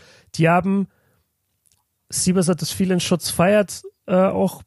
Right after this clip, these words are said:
besprochen. Ähm, die waren so stark, diese ganzen Monate hatten immer eine Top-Defense, Top-Offense. Also ich geb's im Moment erstmal noch den Nets.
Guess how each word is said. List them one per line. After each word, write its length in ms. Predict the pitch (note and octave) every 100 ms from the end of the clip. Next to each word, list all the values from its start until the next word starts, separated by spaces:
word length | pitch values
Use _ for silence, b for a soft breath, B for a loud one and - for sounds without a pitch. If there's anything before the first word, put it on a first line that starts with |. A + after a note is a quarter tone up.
| -
besprochen. 720 | F3+ - E3 F#3 G3+ G3 G3 G3
Ähm, 540 | E3 E3 E3 E3 D3+
die 160 | - D3+
waren 240 | E3+ F3
so 300 | C#3 C3 A#3
stark, 420 | G#3 - F#3+ G3+ -
diese 200 | E3 D#3
ganzen 360 | F3+ G3 -
Monate 440 | F3 G3 G3+ F3+ E3+
hatten 200 | D#3+ F3+
immer 140 | G3
eine 180 | F3 E3
Top-Defense, 720 | - G3 - F#3+ - F3+ -
Top-Offense. 680 | F#3 F3+ F3+ F#3 F#3 F3+ - B B B B B
Also 240 | D#3+ D#3+ F3
ich 200 | - -
geb's 300 | F3+ G#3+ A3+
im 100 | G#3
Moment 420 | F#3+ F3+ G3+ G3
erstmal 500 | F#3+ G3 - F#3+ F3+
noch 180 | E3+ -
den 220 | D#3 C#3+
Nets. 440 | C3+ A#2 - -